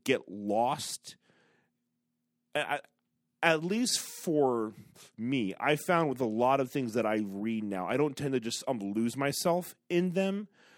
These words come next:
Uh, they either serve some sort of a, um, a purpose and then I'm done with it, like something like, um, these are all good books, but, uh, uh, like You're Finished by Jon Acuff, anything by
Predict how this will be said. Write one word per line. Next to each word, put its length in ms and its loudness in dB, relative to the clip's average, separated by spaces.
Uh, 320 2
they 100 0
either 300 2
serve 380 0
some 140 -4
sort 240 2
of 180 4
a, 180 2
um, 200 -2
a 40 -2
purpose 420 -4
and 80 -2
then 120 2
I'm 220 -4
done 180 2
with 200 -4
it, 180 -4
like 260 -4
something 400 -6
like, 260 -6
um, 360 -8
these 160 -2
are 100 6
all 140 8
good 240 2
books, 300 2
but, 240 0
uh, 340 2
uh, 160 4
like 180 0
You're 80 0
Finished 540 2
by 160 4
Jon 400 2
Acuff, 640 2
anything 380 2
by 180 4